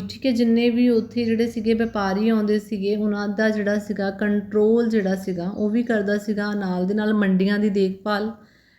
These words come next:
ਠੀਕ ਹੈ, ਔਰ ਸ਼ਰਾਬ ਪੀਣ ਵਾਲੇ ਆਦਮੀਆਂ ਦੇ ਉੱਪਰ ਸਖਤ ਨਿਰ-, ਨਿਗਰਾਨੀ ਰੱਖਦਾ ਸੀ ਔਰ ਇਸ ਦੇ ਨਾਲ ਹੀ ਨਗਰ ਦੇ ਵਿੱਚ ਆਏ ਹੋਏ ਕੋਈ ਵੀ ਫੋਰਨ ਕੰਟਰੀਜ਼ ਤੋਂ ਅਗਰ ਮੁਗਲ ਟਾਈਮ ਪੀਰੀਅਡ ਦੇ ਵਿੱਚ ਆਉਂਦਾ ਸੀਗਾ ਤੇ ਉਹਨਾਂ ਦੀ ਦੇਖਭਾਲ ਜਿਹੜਾ ਕਰਨ ਦਾ ਕੰਮ ਵੀ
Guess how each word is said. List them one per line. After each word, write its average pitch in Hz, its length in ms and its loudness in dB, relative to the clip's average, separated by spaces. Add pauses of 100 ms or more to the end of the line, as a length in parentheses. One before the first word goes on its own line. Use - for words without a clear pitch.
(280)
ਠੀਕ 247 180 -4
ਹੈ, 277 100 0 (240)
ਔਰ 214 540 2
ਸ਼ਰਾਬ 226 360 0
ਪੀਣ 240 220 2
ਵਾਲੇ 233 220 2
ਆਦਮੀਆਂ 214 360 0
ਦੇ 214 60 0
ਉੱਪਰ 214 180 -4
ਸਖਤ 208 300 -6
ਨਿਰ-, 208 400 0
ਨਿਗਰਾਨੀ 214 460 2
ਰੱਖਦਾ 214 380 0
ਸੀ 226 180 0
ਔਰ 220 180 2
ਇਸ 214 140 0
ਦੇ 214 160 -6
ਨਾਲ 202 360 -2
ਹੀ 220 160 2
ਨਗਰ 202 380 2
ਦੇ 208 160 0
ਵਿੱਚ 214 300 -2
ਆਏ 185 220 0
ਹੋਏ 214 220 2
ਕੋਈ 220 280 0
ਵੀ 233 140 0
ਫੋਰਨ 196 380 -2
ਕੰਟਰੀਜ਼ 196 520 -2
ਤੋਂ 226 280 0
ਅਗਰ 208 140 2
ਮੁਗਲ 208 280 2
ਟਾਈਮ 190 240 0
ਪੀਰੀਅਡ 190 240 2
ਦੇ 185 60 4
ਵਿੱਚ 185 220 -2
ਆਉਂਦਾ 175 320 0
ਸੀਗਾ 233 400 0 (480)
ਤੇ 240 100 0
ਉਹਨਾਂ 226 220 6
ਦੀ 226 120 2
ਦੇਖਭਾਲ 208 640 0
ਜਿਹੜਾ 196 200 0
ਕਰਨ 185 340 0
ਦਾ 185 100 0
ਕੰਮ 185 320 0
ਵੀ 190 160 -2